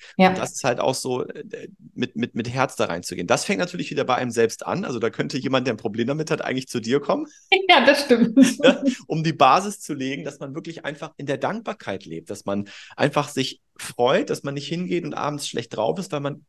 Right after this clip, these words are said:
Speaker 2: keine Telefonnummer hat oder keiner sich
Speaker 1: Ja.
Speaker 2: gemeldet hat,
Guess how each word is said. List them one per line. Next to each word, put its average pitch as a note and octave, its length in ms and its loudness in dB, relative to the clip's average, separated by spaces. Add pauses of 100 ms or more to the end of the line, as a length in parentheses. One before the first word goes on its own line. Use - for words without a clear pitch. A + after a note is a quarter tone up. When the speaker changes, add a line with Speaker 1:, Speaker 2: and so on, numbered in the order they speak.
(500)
Speaker 2:
keine C3+ 220 0
Telefonnummer D3 680 -4
hat E3 160 -4
oder D3 480 -2
keiner C#3 300 -10
sich C3 140 -12
Speaker 1:
Ja. F3+ 80 4
Speaker 2:
gemeldet E3+ 360 -2
hat, A#2 200 -8